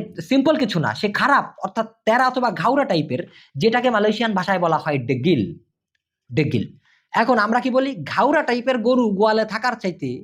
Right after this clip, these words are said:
যে দুধ দোয়াইতে গেলে লাথি মারে, ওইরকম গরু না থাকার চাইতে শূন্য গোয়ালটা ভালো, এমন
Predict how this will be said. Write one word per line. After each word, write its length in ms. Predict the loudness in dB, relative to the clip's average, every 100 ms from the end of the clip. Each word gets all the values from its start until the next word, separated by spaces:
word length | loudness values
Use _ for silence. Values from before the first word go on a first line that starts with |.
| -8
যে 100 | -4 -4 0
দুধ 160 | 0
দোয়াইতে 300 | 2 2 2 2
গেলে 140 | 2
লাথি 260 | 2 0 0
মারে, 240 | 0 -2 -4 -10 _ _ _ _ 0
ওইরকম 360 | 2 4 2 2
গরু 160 | 2 2
না 120 | 0
থাকার 220 | -2 -4
চাইতে 260 | -4 -4 -6 -6
শূন্য 340 | -2 0 2 2
গোয়ালটা 400 | 2 2 0 -2
ভালো, 260 | -6 -12 -18 _ _ _ -2
এমন 200 | 2 2